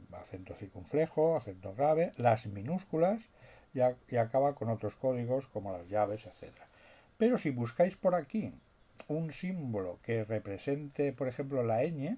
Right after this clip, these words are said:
no lo encontraréis, o el símbolo de apertura de admiración con el puntito hacia arriba tampoco lo vais a encontrar, o el símbolo de, eh,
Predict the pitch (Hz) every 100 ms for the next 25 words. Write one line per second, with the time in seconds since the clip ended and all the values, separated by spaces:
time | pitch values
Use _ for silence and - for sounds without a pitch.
0 | - 110 104 110 110 95 95 98 135 180
1 | 196 220 - _ _ - - - - _
2 | 165 180 131 117 151 156 156 151 143 135
3 | 127 127 113 143 143 139 127 127 120 120
4 | 165 120 95 - 95 95 - 90 123 117
5 | 123 120 117 147 110 - - 92 127 127
6 | 104 101 110 113 123 131 160 175 180 -
7 | - - - 139 123 - 151 143 147 151
8 | 156 - 127 135 143 - - 123 110 107
9 | 101 95 90